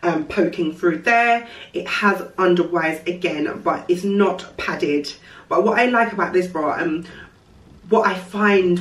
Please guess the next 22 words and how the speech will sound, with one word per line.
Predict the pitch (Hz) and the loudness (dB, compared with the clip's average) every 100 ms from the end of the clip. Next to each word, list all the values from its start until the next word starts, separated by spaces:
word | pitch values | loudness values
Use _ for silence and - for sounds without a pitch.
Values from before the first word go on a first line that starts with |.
| 175 | 2
with | 156 - - | 0 -2 -10
not | 180 190 208 - | 0 2 2 2
wearing | 165 143 | 0 0
padded | 143 - 156 147 | -4 -4 -4 0
bras | 147 139 | 0 0
is | - - | -4 -6
that | 147 | -4
my | 170 | -4
nipples | 156 - 170 156 - | -4 -2 0 -2 -2
do | 160 143 | -2 -2
poke | - 147 - | -4 -6 -8
through. | - 139 139 202 285 - - - - | -6 0 2 4 4 0 -8 -14 -4
I | - 214 | 2 6
know | 294 294 | 6 6
<laughs> | 269 | 2
I'm | 214 185 | 2 2
a | |
bit | 180 - - | 0 -2 -4
T | 233 180 | 2 2
M | 175 | 2
I, | 156 147 | 0 0
but, | 147 143 | 0 -2